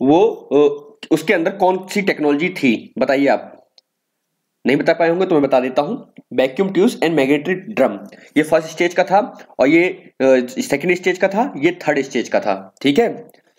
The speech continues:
तो ये आपको, अ, सारी stage हो गया, जनरेशन से संबंधित हो गया। Next question, रोम कहाँ पर, रैम जो होती है वो कहाँ पर होती है, मतलब कंप्यूटर के जो सीपीयू होता है उसमें कहाँ पर attach होती है रैम। तो अगर आपने कंप्यूटर कभी खोला होगा या कभी खुला हुआ देखा होगा तो आपको पता होगा,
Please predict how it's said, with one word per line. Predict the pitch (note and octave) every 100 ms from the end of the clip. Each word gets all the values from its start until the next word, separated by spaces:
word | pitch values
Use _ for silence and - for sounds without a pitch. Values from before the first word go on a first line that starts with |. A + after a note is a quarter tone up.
| -
तो | C#3+
ये | E3
आपको, | D3+ - E3+
अ, | C3
सारी | C3 B2+ C#3 D3+
stage | - D#3
हो | D3+
गया, | E3 F3+ - - A2+
जनरेशन | C#3 C#3 C#3+
से | E3+
संबंधित | F3 E3 E3 D#3+
हो | E3+
गया। | F3 G3 - _ -
Next | - -
question, | D3+ F#3 B3 - _ _ _ _ _ _ _ - - _ _ C3
रोम | D#3+ A3
कहाँ | G#3+ - -
पर, | E3+ C3 C3+
रैम | D#3+ F3+
जो | E3+
होती | D#3 D#3+
है | G3
वो |
कहाँ | G3 D3+
पर | D3 B2
होती | A#2+ A2 G#2+
है, | G2+ - - - - C3
मतलब | E3
कंप्यूटर | E3+ D3+ D#3 E3+
के | F3
जो | E3+
सीपीयू | - C#3+ C#3+ F#3+
होता | D#3 D#3
है | E3+
उसमें | F3+ F3+
कहाँ | C#3 D3
पर | F3
attach | - C#3+ C#3+ C#3
होती | C3 C3+
है | B2+
रैम। | A2 G2 F#2+ - _ _ _ -
तो | D#3
अगर | D#3+ D#3+
आपने | D#3 F3
कंप्यूटर | D#3+ D3 E3+
कभी | E3 F3
खोला | - D3
होगा | E3 D#3 E3+
या | D#3+
कभी | D#3+ D3+
खुला | - C#3+
हुआ | E3
देखा | C3+ C3+ D#3+
होगा | D#3+
तो | D3
आपको | -
पता | D3 C#3 C#3+
होगा, | C3+ F3 -